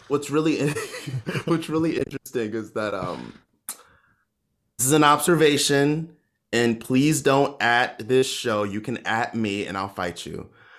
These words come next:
But sometimes I find that the most least important professions or jobs or things are m-, oftentimes the most inflated when it comes to importance.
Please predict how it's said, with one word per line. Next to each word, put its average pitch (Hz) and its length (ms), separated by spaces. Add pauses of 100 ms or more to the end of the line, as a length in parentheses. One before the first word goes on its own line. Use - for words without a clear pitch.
(120)
But 117 140
sometimes 127 500
I 113 80
find 107 480
that 104 240
the 98 100
most 101 440
least 107 320
important 104 560
professions 98 680
or 92 100
jobs 90 680
or 95 200
things 95 720 (420)
are 104 40
m-, 92 220 (160)
oftentimes 95 640
the 95 60
most 90 340
inflated 90 540
when 90 120
it - 80
comes 80 300
to 73 140
importance. - 680